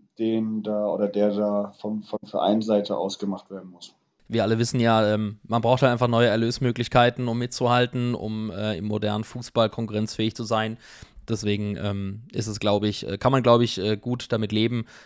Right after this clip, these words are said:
Speaker 2: Denn wie du gesagt hast, Robin, wir beide sind ja eher nicht in der vip-Lounge zu sehen, Boris und ich, sondern wir stehen dann natürlich auf der Gegengerade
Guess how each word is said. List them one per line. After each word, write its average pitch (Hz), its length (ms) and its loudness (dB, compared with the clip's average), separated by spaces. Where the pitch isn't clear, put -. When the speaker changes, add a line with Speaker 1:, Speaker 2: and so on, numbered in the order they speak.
Speaker 2:
Denn 104 220 0
wie 107 80 2
du 107 80 -2
gesagt 104 320 -2
hast, 110 200 -2
Robin, 107 460 0
wir 104 160 -2
beide 101 320 2
sind 104 160 -4
ja 98 100 -2
eher 98 200 0
nicht 104 180 -4
in 98 100 -4
der 107 140 -2
vip-Lounge 107 360 -4
zu - 140 -14
sehen, 107 240 0
Boris 101 280 0
und - 80 -6
ich, 101 120 -6
sondern 101 380 -2
wir 101 140 0
stehen 101 220 -2
dann 101 100 -4
natürlich 98 360 -6
auf 98 80 -6
der 98 120 -4
Gegengerade 101 560 -2